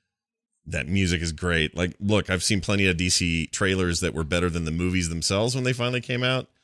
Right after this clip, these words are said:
I'm looking at you, Suicide Squad, and any of the freaking Superman, Batman crap lately. But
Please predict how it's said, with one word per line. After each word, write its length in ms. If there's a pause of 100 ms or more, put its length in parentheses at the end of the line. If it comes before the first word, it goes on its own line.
(160)
I'm 100
looking 260
at 120
you, 200
Suicide 520
Squad, 420
and 300
any 220
of 140
the 160
freaking 380
Superman, 440
Batman 400
crap 260
lately. 360 (720)
But 420